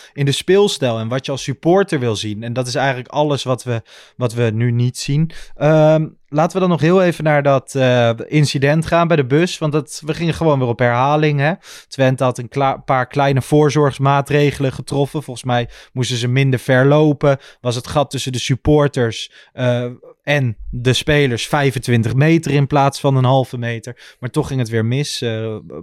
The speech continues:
Brian Brobby werd, eh, ra-, racistisch bejegend. Arnold Brugging direct, eh, de spelersbus in om excuses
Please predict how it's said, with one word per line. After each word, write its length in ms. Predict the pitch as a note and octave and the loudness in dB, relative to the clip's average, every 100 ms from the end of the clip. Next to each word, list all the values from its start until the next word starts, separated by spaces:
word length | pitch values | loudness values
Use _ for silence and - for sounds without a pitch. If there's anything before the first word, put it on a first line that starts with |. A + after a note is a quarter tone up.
| B2 | -12
Brian 340 | A#2+ A2+ A2+ | -2 0 0
Brobby 340 | A2 B2+ C3 B2 | 0 0 2 0
werd, 280 | A#2+ A#2 - | -2 -6 -6
eh, 220 | A2+ G#2+ | -8 -6
ra-, 120 | A2+ - | -6 -8
racistisch 720 | A2+ A2+ - C3 - A2 - - - - _ | -8 -6 -4 -6 -8 -12 -14 -18 -20 -20 _
bejegend. 720 | C3 B2+ C#3+ D3 - C3+ C3+ | 2 4 4 4 2 0 0
Arnold 340 | - D3 C#3+ B2 | 0 2 2 2
Brugging 420 | C3+ C#3+ D3 B2+ | 0 2 0 0
direct, 460 | C3+ C#3 C3 - | 0 2 0 -2
eh, 100 | B2+ | 0
de 80 | A2+ | 0
spelersbus 640 | - F3+ F3 D#3 C#3 C#3+ C#3 | 0 0 2 2 2 0 0
in 120 | C3 | -2
om 120 | B2+ | -4
excuses 560 | A2+ - F3+ D3 C#3 | -6 -4 -2 -2 -6